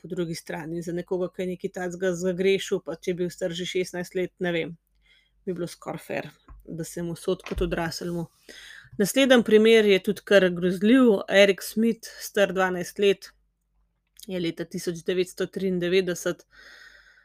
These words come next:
se pač vozil s kolesom skozi nek, eh, lokalen park, eh, v New Yorku. Eh, star je bil takrat, no, dvanajst, trinajst let, ne vem, če je točen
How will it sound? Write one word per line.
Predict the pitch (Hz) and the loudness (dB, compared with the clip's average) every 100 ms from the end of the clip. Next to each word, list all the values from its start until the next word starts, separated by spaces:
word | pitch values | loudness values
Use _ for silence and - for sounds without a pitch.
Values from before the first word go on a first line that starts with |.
| _ _ _ _ | _ _ _ _
se | - - - | 0 2 6
pač | 214 196 - | 6 6 2
vozil | 208 208 190 | 2 4 2
s | 180 - | -4 2
kolesom | 233 240 233 - 220 202 196 - - | 4 6 2 0 0 0 -2 -8 -16
skozi | - 202 180 196 | -4 -4 -2 -2
nek, | 190 175 - | -2 -4 -10
eh, | - - 180 170 | -20 -14 -10 -6
lokalen | 170 - 185 170 175 180 | -8 -4 -2 -2 -4 -8
park, | - 226 214 - - - | 0 2 0 -4 -18 -8
eh, | 185 170 | -6 -4
v | 170 | -6
New | 175 | -4
Yorku. | 185 254 240 - 196 170 | -2 -2 -2 -4 -6 -6
Eh, | _ _ _ _ _ _ _ _ _ 185 175 170 | _ _ _ _ _ _ _ _ _ -6 -4 -6
star | - 208 196 | -4 2 2
je | 185 | 2
bil | 170 175 | -2 -6
takrat, | 170 175 190 185 | -6 -6 -6 -6
no, | 175 | -8
dvanajst, | 165 196 180 165 - | 0 0 0 -6 -8
trinajst | 185 170 - | -8 -8 -6
let, | 190 185 | -8 -6
ne | 180 | -8
vem, | 175 175 | -8 -8
če | - | -10
je | 180 _ _ - | -14 _ _ -8
točen | 180 - 180 | -8 -8 -10